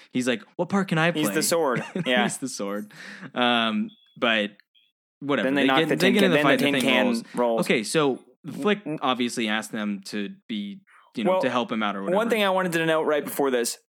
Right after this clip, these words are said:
Speaker 2: is when Flick walks in, he's like, "Whoa, that was amazing," and does that whole thing. There's a bunch of, like, a ton of insect
Speaker 1: This is
Speaker 2: bodies.
Speaker 1: exactly what I was gonna bring up, dude.
Speaker 2: There's a ton of dead bodies just sitting there.
Speaker 1: Did
Speaker 2: Like,
Speaker 1: they
Speaker 2: were a bunch of
Speaker 1: kill,
Speaker 2: insects just
Speaker 1: like,
Speaker 2: killed?
Speaker 1: everybody in that bar?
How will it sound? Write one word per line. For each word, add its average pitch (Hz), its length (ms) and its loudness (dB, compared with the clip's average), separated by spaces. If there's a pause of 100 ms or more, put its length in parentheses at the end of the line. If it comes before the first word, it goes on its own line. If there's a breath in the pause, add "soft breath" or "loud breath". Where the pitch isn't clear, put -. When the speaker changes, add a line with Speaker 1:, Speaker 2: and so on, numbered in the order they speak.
(880)
Speaker 2:
is 131 160 0
when 147 160 0
Flick 180 280 0
walks 135 300 2
in, 147 180 2
he's 147 160 2
like, 135 140 2
"Whoa, 359 720 2
that 302 160 2
was 339 140 2
amazing," 370 880 0
and 160 80 -2
does 165 160 2
that 156 120 2
whole 147 140 0
thing. 139 300 0 (360 loud breath)
There's 247 200 2
a 330 60 2
bunch 262 300 2
of, 208 180 0
like, 147 400 0
a 139 80 2
ton - 360 0
of 185 120 2
insect 165 540 0
Speaker 1:
This 143 100 4
is 117 80 4
Speaker 2:
bodies. 101 160 2
Speaker 1:
exactly 139 680 2
what 135 120 2
I 127 60 2
was 120 120 -2
gonna 117 140 -2
bring 107 240 -2
up, 95 200 -6
dude. 95 100 -10
Speaker 2:
There's 95 100 -2
a - 80 2
ton 240 360 0
of 226 120 0
dead 190 220 2
bodies 160 480 2
just - 180 -2
sitting 151 240 0
there. 110 100 2
Speaker 1:
Did 113 60 4
Speaker 2:
Like, 123 120 4
Speaker 1:
they 262 80 6
Speaker 2:
were 180 100 4
a 165 40 0
bunch 190 220 4
of - 60 6
Speaker 1:
kill, - 60 4
Speaker 2:
insects 240 300 2
just 226 100 2
Speaker 1:
like, 208 100 4
Speaker 2:
killed? 202 180 2
Speaker 1:
everybody 226 600 2
in 190 160 0
that 202 220 0
bar? 190 400 -2